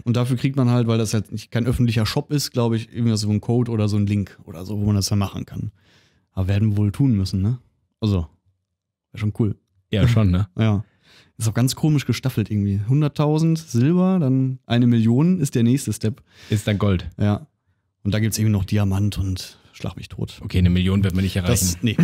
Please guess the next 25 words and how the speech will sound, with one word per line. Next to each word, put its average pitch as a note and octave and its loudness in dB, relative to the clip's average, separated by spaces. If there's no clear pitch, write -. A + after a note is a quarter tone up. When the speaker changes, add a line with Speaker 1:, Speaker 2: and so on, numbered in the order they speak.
Speaker 1:
ich - 0
denk G#2 -2
auch G2 0
nicht. F#2 -2
Speaker 2:
<laughs> - -10
Das, G2 2
äh, F#2+ 0
das G#2+ 0
ist G2 -2
durch. F2+ 0
Das A2 -2
würde A#2+ 2
ja G#2 2
bedeuten, G#2 0
dass G2 2
jeder G2+ 0
achtzigste A2+ -4
Deutsche, G2+ -2
äh, E2 -8
Speaker 1:
Ja. B2 2
Speaker 2:
uns A2 2
abonniert G#2+ 2
hätten F2+ -2
haben F2+ 0
müssen. F2 0